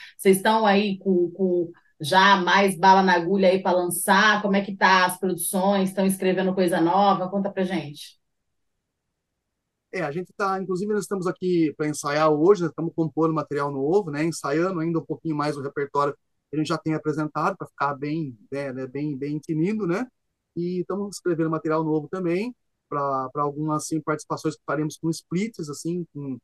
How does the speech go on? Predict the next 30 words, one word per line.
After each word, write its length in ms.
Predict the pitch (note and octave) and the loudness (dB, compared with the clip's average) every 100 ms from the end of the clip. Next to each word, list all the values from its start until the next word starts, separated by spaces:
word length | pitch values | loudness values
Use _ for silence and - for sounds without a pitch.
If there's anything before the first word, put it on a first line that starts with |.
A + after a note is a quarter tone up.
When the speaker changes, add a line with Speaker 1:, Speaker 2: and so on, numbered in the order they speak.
| _ _ - | _ _ -16
Speaker 2:
é, 120 | B2+ | -10
material 320 | C#3+ C#3+ D3+ | -8 -4 -4
que 60 | C3+ | -2
vamos 160 | D3+ D#3 | -4 -2
dividir 380 | D#3 D3 F#3+ | -2 -4 -4
com 100 | G3 | -2
outras 380 | D3+ D#3 D3+ C#3+ | -2 -2 -2 -6
bandas, 380 | C3+ D#3+ G#3+ - | 0 0 0 -4
com 80 | C#3 | -6
outros 220 | C#3 - | -10 -6
projetos, 560 | D#3 C#3 D#3+ G#3+ - - _ _ _ | -4 -2 0 -2 -4 -20 _ _ _
e 140 | A3 A#3+ | -8 -6
até 240 | C#4+ D4 | -4 -4
pra 120 | - F4 | 0 0
um, 260 | F4 D4+ | 2 -2
pra 120 | A3+ | -4
um 120 | A#3+ G#3 | -6 -2
álbum 300 | G#3+ G3+ G3+ | 0 0 -4
completo 500 | G3+ E3 E3+ F3 - | -6 -2 -2 -2 -6
também 220 | E3 D#3+ | -4 -2
nosso, 260 | D#3+ E3 | -2 -2
nós 140 | F3+ E3+ | -6 -8
não 100 | F#3 | -6
temos 300 | E3+ E3+ D#3+ | -6 -6 -4
ainda 180 | D#3 D#3 | -4 -4
nada 220 | D#3 E3 | -6 -6
completo, 480 | F3+ F3 D#3+ D3+ - | -8 -4 -4 -4 -6
só 160 | E3+ | -6
nosso 260 | D#3+ D#3 E3 | -4 -4 -4
lançado 480 | E3+ - D#3 E3 | -6 -2 -2 -2